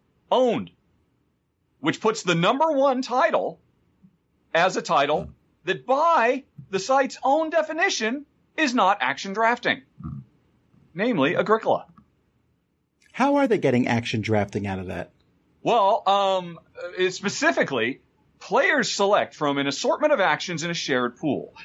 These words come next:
Speaker 1: The available actions are limited in quantity, and once a player has chosen an action, it may not be chosen again. Note, worker placement is a subset of this category,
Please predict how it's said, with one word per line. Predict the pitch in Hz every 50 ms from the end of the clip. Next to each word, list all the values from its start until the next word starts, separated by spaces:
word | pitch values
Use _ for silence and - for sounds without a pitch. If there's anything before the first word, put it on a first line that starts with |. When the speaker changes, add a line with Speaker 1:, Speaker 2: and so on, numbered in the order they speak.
| - -
Speaker 1:
The | 117 117
available | 117 107 120 139 151 151 139 139 139 151
actions | 196 240 - - 185 180
are | 247 254
limited | 240 285 320 294 202 160 180 208 -
in | - 208 226 240 240
quantity, | 226 - - 208 240 269 294 - 113 101 110 151 165 - - -
and | - 143 151 156 151 143
once | 160 226 262 -
a | 247
player | 247 269 294 294 285
has | 262 -
chosen | - 269 269 269 254 294
an | 302 285
action, | 247 165 170 - - 208
it | 170 156
may | 170 196 208
not | 208 208 202
be | 208 185
chosen | - 202 196 185 180 180
again. | 160 202 185 110 101 247 165
Note, | 233 294 302 359 330 - - - - - _ _ _ _ _ _ _
worker | - 120 147 175 170 233 262
placement | - 202 208 214 202 202 214 208 -
is | 180 185 180 202
a | 226
subset | 220 - - - 247 285 277 202 - - 160 135 120
of | 131 127 117 110
this | 117 -
category, | - - 123 120 117 104 117 113 110 110 113 110